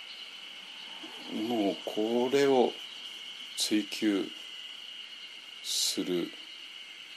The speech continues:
しかないでしょっていうね、思って。で、それで、えーと、内丸氏にまず会いに行って、会いに行ってっていうか、内丸氏の現存の話をあって、まあ、「あ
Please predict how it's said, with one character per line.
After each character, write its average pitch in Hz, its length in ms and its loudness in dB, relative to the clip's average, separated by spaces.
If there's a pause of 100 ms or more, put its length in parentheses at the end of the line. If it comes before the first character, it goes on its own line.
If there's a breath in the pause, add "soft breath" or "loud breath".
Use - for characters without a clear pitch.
し - 200 2
か 82 140 2
な 110 220 -2
い 123 80 0
で - 100 -6
し - 140 0
ょ - 40 -8
っ - 20 -10 (200)
て - 80 -8
い - 60 -8
う - 0 - (120)
ね、 - 80 -10 (1300)
思 87 100 0
っ 80 80 -2
て。 - 240 -8 (2250)
で、 147 60 6
そ 147 140 8
れ 131 80 8
で、 110 320 12 (200)
え 90 200 4
ー - 100 0
と、 87 80 -2
内 - 160 0
丸 82 220 -2
氏 - 180 0
に 82 60 -4
ま 80 140 0
ず 80 200 -2 (720 loud breath)
会 92 160 4
い 85 40 -2
に 82 80 -4
行 76 60 -6
っ - 40 -14 (100)
て、 - 140 2
会 87 180 0
い 78 40 -2
に 80 60 -6
行 - 60 -8
っ - 40 -10
て - 100 -4
っ - 20 -4
て - 80 -10
い - 40 -8
う - 20 -8
か、 101 80 2
内 - 200 -4
丸 85 160 -4
氏 - 140 0
の 85 260 4 (680 loud breath)
現 80 220 2
存 80 140 -4
の 69 80 -6 (100)
話 78 340 0
を - 20 -2 (320)
あ - 40 -4
っ - 40 -8 (120)
て、 80 220 -2
ま 104 200 4
あ、 98 40 6 (240)
「あ 80 400 0